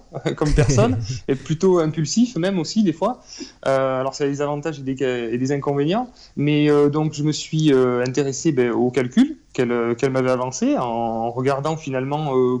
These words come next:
Speaker 1: combien coûtait un crédit, combien il fallait rembourser et combien se louait un appartement, euh, dans ma ville.
Speaker 2: D'accord.
Speaker 1: Et je me suis assez vite rendu compte qu'effectivement, pour joindre les deux bouts, euh, en grattant un peu sur le prix d'achat,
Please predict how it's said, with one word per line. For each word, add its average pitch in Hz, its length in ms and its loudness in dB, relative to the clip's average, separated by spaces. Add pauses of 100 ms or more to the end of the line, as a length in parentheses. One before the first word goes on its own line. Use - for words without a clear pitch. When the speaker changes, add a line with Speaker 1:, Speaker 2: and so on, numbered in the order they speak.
Speaker 1:
combien 143 380 -4
coûtait 139 280 -4
un 127 100 -4
crédit, 175 520 2 (340)
combien 143 300 0
il 139 60 0
fallait 135 180 0
rembourser 127 640 0
et 127 160 0
combien 139 440 0
se 156 120 -4
louait 135 200 2
un 131 80 -2
appartement, 131 680 -2
euh, 107 400 -2
dans 113 140 -4
ma 139 140 0
ville. 131 240 0 (340)
Speaker 2:
D'accord. 107 380 0
Speaker 1:
Et 131 80 2
je 135 100 -2
me 135 80 2
suis 135 220 0
assez 139 420 0
vite 135 220 -6
rendu 123 260 -4
compte 208 240 -2
qu'effectivement, 156 840 -2
pour 131 220 -6
joindre 156 340 0
les 147 120 2
deux 135 120 -2
bouts, 220 400 2
euh, 117 720 2
en 120 160 -4
grattant 147 520 -2
un 139 80 -4
peu 139 180 -2
sur 131 180 -6
le 120 120 -4
prix 123 240 -4
d'achat, 196 600 0